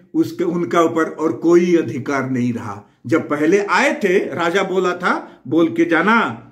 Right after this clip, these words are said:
वो लोग मानना था, लेकिन जब वहां के, जब प्रभु यीशु मसीह को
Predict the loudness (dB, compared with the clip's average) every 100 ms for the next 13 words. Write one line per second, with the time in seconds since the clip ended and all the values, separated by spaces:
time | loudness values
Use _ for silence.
0 | _ _ _ _ _ _ _ _ -4 2
1 | 4 4 2 -4 -16 -4 -2 0 -2 0
2 | -2 -2 2 4 2 -4 -6 0 2 4
3 | 2 0 -6 -4 2 4 4 2 0 0
4 | 0 -2 -12 -20 _ 0 6 6 4 0
5 | -2 -2 -6 -4 -4 -4 -14